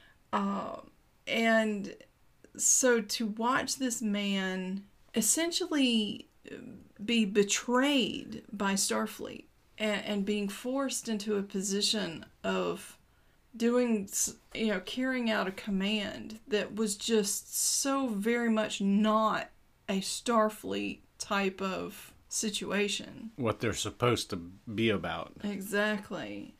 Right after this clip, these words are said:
Speaker 1: Um,
Speaker 2: Preemptive
Speaker 1: and
Speaker 2: murder.
Speaker 1: And then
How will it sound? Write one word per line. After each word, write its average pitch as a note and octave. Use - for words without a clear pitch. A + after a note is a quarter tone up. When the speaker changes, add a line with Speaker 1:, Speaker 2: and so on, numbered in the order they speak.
Speaker 1:
Um, G3
Speaker 2:
Preemptive F3+
Speaker 1:
and A2
Speaker 2:
murder. -
Speaker 1:
And G#3
then G#3+